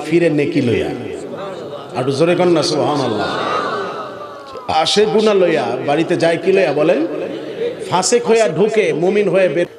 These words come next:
জাহান্নামী হইয়া আসে, জান্নাতি হয়ে বাড়িতে বিদায় নেয়। জোরে কন না সুবহানাল্লাহ। সুতরাং এখানে বসতে হলে আদবের সাথে বসতে হবে। দুনিয়ার কিছু বাগান আছে, কলা বাগান, আম বাগান, কাঁঠাল বাগান, আছে না নাই? কথা বলেন এখন, আছে না নাই?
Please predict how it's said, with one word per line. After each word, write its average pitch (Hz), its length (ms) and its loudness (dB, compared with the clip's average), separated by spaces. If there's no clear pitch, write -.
জাহান্নামী 269 580 4
হইয়া 220 240 4
আসে, 175 420 2
জান্নাতি 185 540 2
হয়ে 175 340 2
বাড়িতে 156 360 0
বিদায় 123 320 0
নেয়। 98 200 -4
জোরে 147 160 2
কন 160 180 2
না 175 140 2
সুবহানাল্লাহ। 135 680 0
সুতরাং 151 380 0
এখানে 147 240 -2
বসতে 160 320 -2
হলে 156 340 2
আদবের 151 380 0
সাথে 156 280 -2
বসতে 131 320 -4
হবে। 107 220 -4
দুনিয়ার 170 320 2
কিছু 170 260 -4
বাগান 139 400 0
আছে, 127 260 -4
কলা 156 220 2
বাগান, 143 380 0
আম 147 240 -2
বাগান, 143 320 -2
কাঁঠাল 143 360 -2
বাগান, 135 320 0
আছে 127 260 0
না 160 100 4
নাই? 131 140 2
কথা 156 180 4
বলেন 175 260 2
এখন, 151 200 0
আছে 190 200 2
না 196 80 2
নাই? 175 200 2